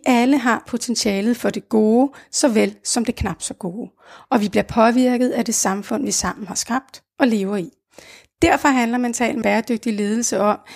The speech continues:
at vi med udgangspunkt i viden om menneskehjernen og menneskets natur skaber rammer, der understøtter vores lyse sider, og som dermed sikrer både trivsel,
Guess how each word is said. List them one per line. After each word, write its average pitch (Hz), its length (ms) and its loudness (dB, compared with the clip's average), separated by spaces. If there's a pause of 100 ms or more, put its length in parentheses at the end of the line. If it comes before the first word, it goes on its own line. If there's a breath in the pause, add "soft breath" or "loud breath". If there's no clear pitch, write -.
(160 loud breath)
at 233 100 2
vi 233 80 4
med 240 120 4
udgangspunkt 269 600 2
i 226 60 -2
viden 233 380 2
om 214 80 -2
menneskehjernen 233 880 -2
og 208 100 -6
menneskets 220 480 -4
natur 233 360 -4
skaber 233 460 -2
rammer, 208 280 0 (320 loud breath)
der 254 120 2
understøtter 226 720 0
vores 233 440 2 (140)
lyse 277 360 4
sider, 196 380 0 (440 loud breath)
og 233 120 2
som 240 240 2 (160)
dermed 226 400 0
sikrer 208 400 -4
både 208 340 -4
trivsel, - 560 -4